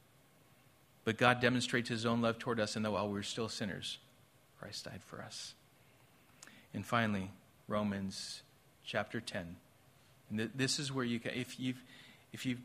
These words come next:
been brought through all of that, and then you come to the understanding, "I can't earn salvation. I don't know salvation. I can't get there through my own works. And I've tried so many different other ways to know this hope and peace."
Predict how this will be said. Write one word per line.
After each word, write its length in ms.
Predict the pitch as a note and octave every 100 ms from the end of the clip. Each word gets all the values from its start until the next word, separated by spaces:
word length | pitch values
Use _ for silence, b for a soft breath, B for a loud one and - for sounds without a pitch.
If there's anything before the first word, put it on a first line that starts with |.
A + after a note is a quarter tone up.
| - - - - -
been 180 | D#3+ D#3+
brought 300 | D3+ D3+ D3+
through 160 | D3
all 140 | C#3 C3+
of 60 |
that, 180 | A#2+ G#2+
and 160 | A#2 A#2+
then 120 | C3+
you 60 | C3
come 200 | D3 C#3
to 100 | C3+
the 220 | C3 B2
understanding, 420 | D3 B2+ - B2+ -
"I 140 | C#3+
can't 260 | - F#3+ -
earn 180 | C3+ C3+
salvation. 600 | D3 C3+ B2+ C#3+ E3 D#3
I 60 | B2+
don't 200 | C#3 C3
know 120 | C3
salvation. 600 | C3 C#3+ B2+ B2 B2+ C3+
I 100 | A#2
can't 380 | A#2 A#2+ - G2
get 220 | B2 B2
there 120 | D3
through 200 | C3 C3+
my 140 | B2+ A#2+
own 220 | A#2+ A#2
works. 440 | G#2+ B2 D3 - b b b b b b b b -
And 120 | C3+
I've 120 | B2+
tried 300 | - C#3+ D3+
so 200 | - D3+
many 220 | D#3+ D#3+
different 340 | C#3+ C#3 C#3+ -
other 220 | B2+ B2
ways 640 | A#2 A2+ C#3 D#3+ - - - - - - - - - -
to 100 | -
know 260 | C3+ B2+ C#3
this 240 | C#3 B2+
hope 260 | - B2+ -
and 160 | A#2+ G#2+
peace." 560 | B2+ C3 D#3 - -